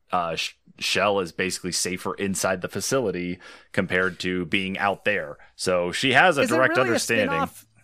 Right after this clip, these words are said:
Speaker 2: or is it more like those are Easter eggs? Like the way Control is. Control d-, is Control a spin-off of Alan Wake? Or is it more its own thing and there's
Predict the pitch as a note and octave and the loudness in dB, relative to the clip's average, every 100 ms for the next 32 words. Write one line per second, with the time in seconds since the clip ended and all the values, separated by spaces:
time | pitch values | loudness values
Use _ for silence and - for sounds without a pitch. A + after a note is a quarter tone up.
0 | _ - A#3 B3+ A3+ B3 B3 A#3 A#3 G3+ | _ -4 0 0 0 -2 -2 0 -2 -2
1 | G3 G3+ E3+ E3+ C#3 A2+ F#2 F#2 - _ | -4 -8 -8 -4 -4 -4 -8 -16 -20 _
2 | _ _ F#3+ G3+ C4 D4+ C4 A#3 - G#3+ | _ _ -2 0 0 0 0 -4 -2 0
3 | F#3+ E3 G#2+ F#2 - G#3 - C#4+ D4+ G3 | 0 0 -4 -8 -10 -8 -2 0 2 0
4 | G#3 A#3 G#3 - C4+ D4+ F4+ C4+ - - | -4 -4 -4 -2 0 4 6 4 2 2
5 | A3 A3+ G3 D#3 F#3 F#3+ D#3 D#3 F3 - | 2 2 0 -2 0 0 -2 -2 -4 -6
6 | - _ _ _ _ _ _ _ _ _ | -18 _ _ _ _ _ _ _ _ _
7 | _ _ _ _ _ _ - F#3 F#3+ G#3+ | _ _ _ _ _ _ 0 2 4 2
8 | A3 A3+ D#3 - B3+ C#4+ A#3+ G#3+ G3 F#3+ | 4 4 2 0 0 0 0 0 0 0
9 | F#3 E3+ C#3+ | 0 -2 -4